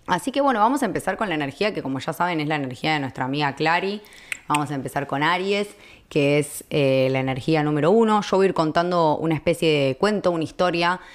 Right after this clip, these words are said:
eh, que va unida, digamos, a lo que sería el nacimiento del, del ser humano y el desarrollo del ser humano,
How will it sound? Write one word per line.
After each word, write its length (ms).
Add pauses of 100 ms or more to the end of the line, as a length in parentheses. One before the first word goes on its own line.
(240)
eh, 680 (200)
que 180
va 500
unida, 480
digamos, 640
a 180
lo 140
que 100
sería 360
el 140
nacimiento 600
del, 420
del 200
ser 200
humano 260
y 80
el 120
desarrollo 440
del 140
ser 120
humano, 440